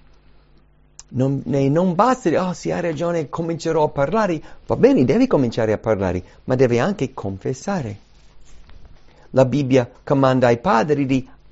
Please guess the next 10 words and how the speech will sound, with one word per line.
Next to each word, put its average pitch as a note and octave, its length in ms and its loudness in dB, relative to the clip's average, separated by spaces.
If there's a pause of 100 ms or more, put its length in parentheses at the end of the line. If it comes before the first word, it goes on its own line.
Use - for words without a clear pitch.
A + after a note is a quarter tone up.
allevare C#3 600 4 (240)
i B2+ 120 0
loro B2 260 4
figli C3 400 -2
nella C#3 280 4
disciplina, B2+ 840 -4
la B2 180 -2
munizione B2+ 680 -4
del F#2+ 180 -2
Signore. F3 580 -2